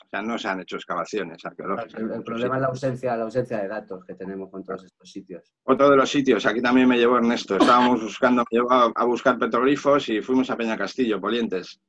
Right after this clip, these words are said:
Speaker 1: O sea, ahí sí que no aconsejo a nadie que vaya, porque fuimos campo a través por un bosque que no había manera de moverte, o sea, pero llegas a un sitio en el que te encuentras esto, dos piedras, una piedra se ha caído encima de la otra,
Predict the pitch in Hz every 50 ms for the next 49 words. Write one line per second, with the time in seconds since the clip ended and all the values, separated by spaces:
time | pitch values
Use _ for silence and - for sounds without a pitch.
0 | _ - 98 - 107 95 87 - - - 110 110 117 135 139 135 - 135 131 135
1 | 127 123 113 120 117 - 135 113 - 127 117 117 120 127 123 127 117 110 113 113
2 | 127 127 127 127 131 131 - - - - - _ _ _ _ _ _ _ _ _
3 | _ _ _ - 101 101 113 104 127 135 135 139 135 - - 135 139 131 - 127
4 | 120 - 113 123 131 131 _ - 113 113 120 123 120 120 120 123 131 131 131 -
5 | - - 135 131 123 123 120 113 117 120 123 123 120 117 120 117 117 120 120 120
6 | 120 117 110 104 98 101 98 104 107 104 107 107 110 113 107 - - - 85 80
7 | 80 - - 101 87 - - _ _ _ _ _ _ - 131 135 135 135 123 139
8 | 139 139 135 135 143 135 131 - 147 139 131 143 139 135 131 117 117 113 117 120
9 | 120 127 139 143 139 135 139 139 139 135 - - 131 127 - - - 95 101 117
10 | 127 131 - - 139 139 139 143 151 151 156 - - _ - 135 131 123 120 143
11 | 135 123 117 - 127 127 123 127 127 127 127 123 117 113 110 117 123 123 123 135
12 | 139 147 151